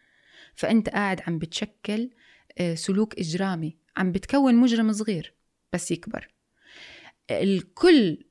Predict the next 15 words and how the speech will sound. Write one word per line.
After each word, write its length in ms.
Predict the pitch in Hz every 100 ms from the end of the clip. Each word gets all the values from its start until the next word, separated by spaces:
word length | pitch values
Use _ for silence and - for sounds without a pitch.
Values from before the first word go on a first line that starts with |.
| -
ال-، 1120 | - 185 180 175 160 156 151 160 - - -
المؤسسات 920 | 202 196 190 - 196 202 165 151 -
وكل 760 | 170 165 175 185 185 254 233 202 170 175 170
المؤثرين 960 | 165 170 180 214 - 202 196 165 151 151
والمسؤولين 760 | 165 185 190 196 - 202 196 180
كلهم 380 | - 330 233
بيحكوا 460 | 208 - - 208 196
أهمية 280 | 202 233 240
التعليم 500 | 220 - 190 208 180
وفوائد 420 | - 190 214 185
التعليم، 520 | 196 - 190 196 190 160
وقد 300 | - 170 240
إيه 260 | 285 -
إنه 180 | 262 226
التعليم 640 | 220 190 196 233 269 359